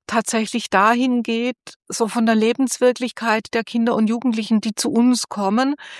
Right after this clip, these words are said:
auszugehen und zu fragen, aha, und was ist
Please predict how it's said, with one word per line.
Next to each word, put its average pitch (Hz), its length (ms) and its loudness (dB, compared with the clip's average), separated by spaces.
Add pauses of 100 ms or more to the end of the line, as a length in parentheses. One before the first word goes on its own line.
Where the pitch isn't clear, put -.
(120)
auszugehen 240 840 0
und 226 580 2
zu - 160 -4
fragen, 214 540 2 (340)
aha, 202 380 2 (400)
und 233 280 4
was 214 240 0
ist - 400 -2